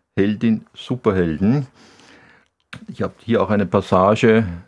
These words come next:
äh, drinnen in diesem Buch und sie schreibt, „Held ist kein Wort, das wir als Kleinkinder lernen. Im ersten Benennen unserer sozialen Welt geht es um die verwandtschaftlichen Begriffe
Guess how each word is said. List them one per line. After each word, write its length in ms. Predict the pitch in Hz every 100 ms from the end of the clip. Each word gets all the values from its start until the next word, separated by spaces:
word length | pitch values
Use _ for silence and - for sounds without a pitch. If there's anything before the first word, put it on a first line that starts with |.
| _ _
äh, 200 | - -
drinnen 480 | - 120 135 127 110
in 200 | - 104
diesem 280 | 104 107 110
Buch 440 | - 113 156 - - - _ _ _ _ _
und 200 | - 107
sie 80 | 123
schreibt, 400 | - 110 110 -
„Held 280 | 101 123 139
ist 220 | - -
kein 220 | 127 107
Wort, 400 | 87 98 110 -
das 160 | 104 -
wir 100 | 104
als 160 | 98
Kleinkinder 580 | - - 104 113 110 95
lernen. 520 | 87 82 80 78 76 - _
Im 100 | 98
ersten 460 | 85 117 - 127 113
Benennen 420 | - 107 98 117 110
unserer 340 | 104 113 98
sozialen 600 | - 98 92 - 98 101
Welt 280 | 92 101 -
geht 200 | 90 92
es 140 | 98
um 120 | 104
die 80 | 95
verwandtschaftlichen 920 | 95 95 92 110 117 104 - 107 104 98
Begriffe 580 | 98 101 92 - 90